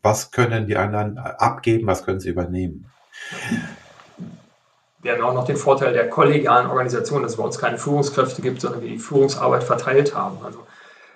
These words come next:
Speaker 2: wenn jemand, äh, besonders gut quali-, für, für die Qualifizierung von Mitarbeitenden sorgen kann und das macht auch, ähm, dann kann er da auch den Hut aufbekommen. Vielleicht ein kleines Beispiel. Wir haben ja viele Standorte in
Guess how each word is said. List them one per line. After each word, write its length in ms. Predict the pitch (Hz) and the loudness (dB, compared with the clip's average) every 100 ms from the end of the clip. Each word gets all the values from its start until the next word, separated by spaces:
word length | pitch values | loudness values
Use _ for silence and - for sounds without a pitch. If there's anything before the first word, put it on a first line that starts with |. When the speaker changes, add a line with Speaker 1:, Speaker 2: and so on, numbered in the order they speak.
| _ | _
Speaker 2:
wenn 120 | 120 | -20
jemand, 360 | 120 127 127 - - | -8 -6 -6 -8 -6
äh, 220 | 127 107 110 | -4 -4 -4
besonders 540 | 117 117 151 143 - - | -2 2 4 4 2 0
gut 280 | 139 139 - - 104 - | -4 -6 -8 -18 -20 -20
quali-, 320 | - 131 135 135 | -4 -2 -2 -4
für, 220 | 143 139 | -6 -4
für 100 | 135 | -4
die 80 | 131 | -2
Qualifizierung 500 | 131 123 - 160 - | -2 -2 -2 0 0
von 140 | 127 | 0
Mitarbeitenden 680 | 147 - - 123 - 123 127 | 2 4 2 0 -4 -8 -6
sorgen 360 | 120 135 151 | -4 -4 -6
kann 400 | 156 185 208 - - - _ _ _ | -4 -2 -2 -8 -20 -20 _ _ _
und 140 | 147 135 | -10 -4
das 180 | 123 - | -2 4
macht 340 | 147 - - | 4 2 -6
auch, 420 | 143 190 226 180 | -2 0 0 -4
ähm, 400 | 156 139 143 143 - | -2 -2 -2 -6 -12
dann 280 | 127 120 113 | -16 -16 -8
kann 140 | 135 | 0
er 60 | 127 | 2
da 80 | 123 | 4
auch 100 | 123 | 2
den 160 | 123 | 0
Hut 160 | 123 190 | 0 0
aufbekommen. 760 | - 120 - - 202 190 - - _ _ _ _ _ _ _ _ _ _ | -2 -6 -10 -12 -14 -14 -18 -20 _ _ _ _ _ _ _ _ _ _
Vielleicht 180 | - - | -20 -14
ein 40 | - | -4
kleines 260 | 135 - | -4 2
Beispiel. 420 | 127 147 - 113 | 4 4 2 -4
Wir 120 | 113 113 | -2 0
haben 160 | 127 | 0
ja 80 | 127 | 0
viele 240 | - 143 | -2 -2
Standorte 600 | 139 139 147 - - - | 0 2 0 0 -4 -4
in 320 | - - - | -4 -6 -12